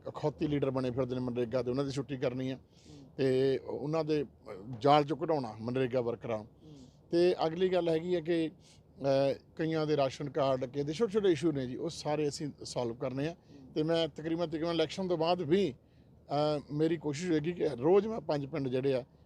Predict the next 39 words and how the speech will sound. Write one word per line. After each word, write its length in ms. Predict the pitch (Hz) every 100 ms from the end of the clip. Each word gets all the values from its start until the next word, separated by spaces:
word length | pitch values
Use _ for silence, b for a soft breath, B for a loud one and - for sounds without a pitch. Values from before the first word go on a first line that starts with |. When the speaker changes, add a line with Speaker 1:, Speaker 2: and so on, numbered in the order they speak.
| -
Speaker 1:
ਉਹ 80 | 135
ਜਾ 200 | 131 131
ਕੇ 100 | 143
ਖੁਦ 200 | 131 156
ਮੀਟਿੰਗਾਂ 340 | 147 120 135
ਕਰਾਂ 200 | 123 127
ਔਰ 120 | 175 175
ਸਭ 200 | 156 147
ਦੇ 120 | 151
ਜਿਹੜੇ 200 | 143 151
ਛੋਟੇ 160 | 143
ਛੋਟੇ 180 | 135 139
ਇਸ਼ੂ 180 | 127 127
ਨੇ, 100 | 143
ਉਹ, 260 | 156 131 -
ਉਹ 120 | 123
ਸਾਰੇ 300 | 120 131 120
ਉਹਨਾਂ 320 | - - -
ਦਾ 60 | 143
ਹੱਲ 180 | 123 107
ਕਰੀਏ 280 | 107 110 107
ਜੀ। 120 | - - _ _ _ _
Speaker 2:
ਭਗਵੰਤ 380 | 160 185 185 147
ਮਾਨ 220 | 175 190
ਨੂੰ 120 | 208 202
ਭੁਲੇਖਾ 400 | 220 175 - 180
ਦੂਰ 240 | 175 190
ਹੋ 200 | 170 160
ਗਿਆ 180 | 170 214
ਦੇਵ 220 | 180 170
ਮਾਨ 300 | 165 165 160
ਦਾ, 180 | - 156 - - -
ਵੀ 140 | 160 156
ਯਾਰ 180 | 156 160
ਪਹਿਲਾਂ 300 | - 170 180
ਗਲਤੀ 380 | 147 160 - 156
ਹੋ 80 | 127
ਗਈ 120 | 127
ਕਹਿੰਦੇ? 220 | 131 135